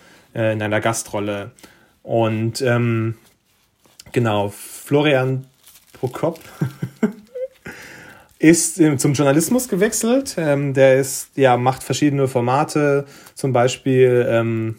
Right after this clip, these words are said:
das Format Hochkant, was ein, äh, über Funk wenn ich mich nicht irre, so ein, ein Informations-, ähm, Modu-, ja, Dings <laughs> ist und, äh, ja, macht so auch p-, viele Videos zu poli-, oder viele Sachen zu politischen Themen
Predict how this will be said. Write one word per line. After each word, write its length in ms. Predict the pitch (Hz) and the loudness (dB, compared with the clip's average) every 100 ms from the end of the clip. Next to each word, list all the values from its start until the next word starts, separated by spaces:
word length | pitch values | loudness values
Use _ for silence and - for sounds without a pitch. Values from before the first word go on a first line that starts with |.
| - | -8
das 100 | 120 | -6
Format 340 | 131 113 110 | -2 -2 2
Hochkant, 540 | 151 156 - 139 135 127 | 0 2 0 0 -2 -6
was 200 | 117 117 | -6 -4
ein, 280 | 107 107 123 | -4 -6 -10
äh, 300 | 131 - 127 - _ - | -12 -16 -20 -20 _ -14
über 180 | 123 110 | -12 -6
Funk 360 | - 170 180 - _ _ _ _ - | 0 2 0 -6 _ _ _ _ -6
wenn 60 | 139 | -4
ich 140 | 131 | -4
mich 120 | 131 | -8
nicht 140 | 131 143 | -6 -2
irre, 360 | 151 147 147 - - - _ | 0 0 -2 -6 -20 -20 _
so 160 | - | 0
ein, 260 | 123 120 117 | 2 2 -2
ein 260 | 113 117 123 | -4 -4 -6
Informations-, 720 | 120 120 117 139 143 135 - | -4 -4 -2 -2 -2 -4 -4
ähm, 420 | 123 123 120 120 - _ | -2 0 -2 -4 -10 _
Modu-, 340 | 135 131 135 - 139 | 0 0 -4 -8 0
ja, 340 | 131 120 113 - - _ _ _ - | 2 4 0 -8 -20 _ _ _ -2
Dings 380 | 143 147 - - _ - _ _ - | 0 0 -4 -12 _ -20 _ _ -20
<laughs> 520 | - - _ - - | -20 -20 _ -14 0
ist 300 | - 180 - | 6 6 4
und, 460 | - 131 127 120 - | 4 4 4 -2 2
äh, 320 | 135 123 117 - - - _ | 4 4 2 -4 -16 -20 _
ja, 640 | 131 120 117 113 135 - 131 | 4 4 4 2 0 -2 -2
macht 260 | 131 135 | 0 0
so 160 | - 135 | 2 4
auch 240 | 123 - | 4 0
p-, 220 | - 139 131 | -2 -2 -4
viele 600 | - - - - 143 147 | -14 -20 -20 -4 0 2
Videos 260 | 143 131 | 4 2
zu 100 | 139 | 0
poli-, 280 | 127 143 147 | 0 0 0
oder 220 | 143 127 | 2 2
viele 400 | - 147 135 120 | 2 0 2 2
Sachen 240 | 117 123 131 | 2 0 -4
zu 100 | 127 | -4
politischen 520 | - 127 131 - 139 | -2 -2 0 -2 -2
Themen 360 | 151 147 143 | 0 0 -2